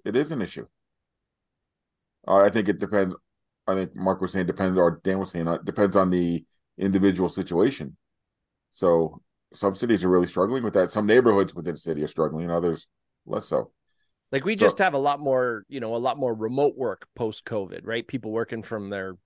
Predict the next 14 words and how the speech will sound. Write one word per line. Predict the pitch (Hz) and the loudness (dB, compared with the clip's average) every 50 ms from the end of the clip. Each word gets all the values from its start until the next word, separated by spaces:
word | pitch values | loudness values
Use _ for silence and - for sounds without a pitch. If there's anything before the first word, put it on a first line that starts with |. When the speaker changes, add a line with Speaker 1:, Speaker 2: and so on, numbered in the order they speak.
| _ _ _ _ _ _ _ _ _ _ _ _ _ _ _ _ _ _ | _ _ _ _ _ _ _ _ _ _ _ _ _ _ _ _ _ _
Speaker 2:
home | - 127 123 113 113 | -4 -2 -2 -2 -2
offices | 107 110 120 117 - - 107 - - 101 101 98 - | -2 -2 -4 -4 -6 -8 -10 -10 -10 -12 -14 -14 -12
with | 104 104 107 - _ - | -10 -10 -10 -10 _ -10
their, | 104 101 98 95 95 95 90 82 - | -10 -8 -8 -8 -8 -8 -10 -12 -14
you | - 101 | -14 -14
know, | 90 82 87 - | -14 -16 -14 -10
hockey | 113 107 110 - 117 98 | -8 -8 -8 -8 -10 -10
jerseys | 95 104 98 95 92 95 90 - | -8 -8 -10 -10 -12 -16 -18 -16
hanging | 98 101 101 95 | -14 -14 -12 -14
in | 92 92 | -14 -14
the | |
background | 87 87 98 101 104 - - 95 95 92 92 90 | -10 -8 -6 -6 -6 -8 -10 -10 -10 -10 -10 -10
or | 87 95 | -8 -6
whatever. | 101 104 98 101 98 101 101 98 95 87 87 87 - | -6 -6 -4 -4 -6 -8 -8 -10 -10 -12 -12 -14 -16